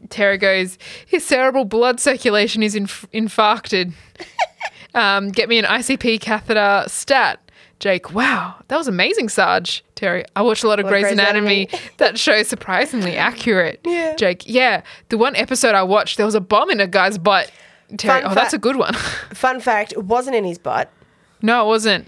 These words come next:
Speaker 2: It was a gre-, it was a homemade grenade.
Speaker 1: Yes.
Speaker 2: Have you seen it?
Speaker 1: In his side.
Speaker 2: Yeah,
Speaker 1: Yeah.
Speaker 2: that went off.
Speaker 1: Yeah.
Speaker 2: Or they shot it and it, um, yeah, went straight into his guts.
Speaker 1: Yeah.
Speaker 2: Um, and it hadn't exploded yet. But
Speaker 1: Yeah.
Speaker 2: it wasn't in his butt, but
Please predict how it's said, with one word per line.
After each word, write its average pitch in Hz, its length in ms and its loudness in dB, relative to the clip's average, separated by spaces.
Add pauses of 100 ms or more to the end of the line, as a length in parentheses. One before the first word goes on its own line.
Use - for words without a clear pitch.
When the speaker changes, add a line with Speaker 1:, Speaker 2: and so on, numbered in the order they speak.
(140)
Speaker 2:
It 214 80 -2
was 220 140 0
a 220 80 4
gre-, 214 260 0
it 214 60 2
was 208 100 -4
a 214 80 -2
homemade 214 480 -2
grenade. 196 440 -2
Speaker 1:
Yes. - 640 -2
Speaker 2:
Have 214 160 -6
you 349 60 -2
seen 320 200 -4
it? 180 100 -2
Speaker 1:
In 214 80 0
his 196 140 -4
side. 180 640 -2 (180)
Speaker 2:
Yeah, 196 520 -2
Speaker 1:
Yeah. 196 120 -2
Speaker 2:
that 202 160 0
went 208 200 0
off. 202 480 -4
Speaker 1:
Yeah. 190 300 -4 (180)
Speaker 2:
Or 214 100 -2
they 196 140 -2
shot 208 280 -2
it 190 300 -6
and 180 320 -4
it, 180 220 -8
um, 175 180 -6
yeah, 180 140 -2
went 185 240 -6
straight 190 160 -6
into 196 100 -10
his 180 160 -10
guts. - 560 -4 (160)
Speaker 1:
Yeah. 214 300 0
Speaker 2:
Um, 180 480 -2
and 175 280 -4
it 175 80 -10
hadn't 180 280 -8
exploded 165 560 -8
yet. - 420 -10
But 202 80 -2
Speaker 1:
Yeah. 180 80 0
Speaker 2:
it - 60 -10
wasn't 190 240 -6
in 165 80 -10
his 160 120 -12
butt, 170 300 -8
but 160 220 -6